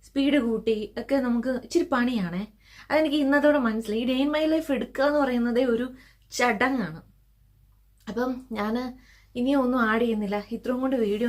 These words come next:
നിർത്താനാണ് പ്ലാൻ. ഉം, എനിക്ക് ഭയങ്കരമായിട്ട് ആവി എടുക്കുന്നത്.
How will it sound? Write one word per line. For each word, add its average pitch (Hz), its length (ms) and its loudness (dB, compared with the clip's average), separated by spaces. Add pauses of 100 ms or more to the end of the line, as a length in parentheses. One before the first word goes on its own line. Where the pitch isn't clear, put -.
നിർത്താനാണ് 202 540 -4 (100)
പ്ലാൻ. 185 240 -6 (760)
ഉം, 190 220 -4 (240)
എനിക്ക് 214 240 -6
ഭയങ്കരമായിട്ട് 196 460 -4
ആവി 202 180 -6
എടുക്കുന്നത്. 196 460 -8